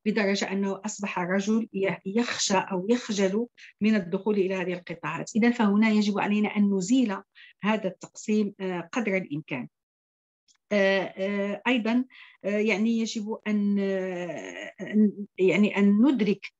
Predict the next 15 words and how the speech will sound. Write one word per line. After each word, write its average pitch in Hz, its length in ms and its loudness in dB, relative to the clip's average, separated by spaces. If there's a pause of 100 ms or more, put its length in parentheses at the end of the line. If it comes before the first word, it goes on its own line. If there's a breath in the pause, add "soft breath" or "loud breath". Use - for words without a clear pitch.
(220)
بأن 208 240 4
العمل 214 420 2
هو 196 240 0
حق - 460 -8 (180)
لكل 190 340 -4 (120)
إنسان، 139 400 -10 (420 loud breath)
وبأن 226 400 0
ون-، 226 500 0
ون-، 220 240 0
ونفصل 214 840 -2
ما 196 120 -6
بين 196 480 -4
مفهوم 208 460 -2
الرجولة 208 680 -2
والبطالة 180 720 -6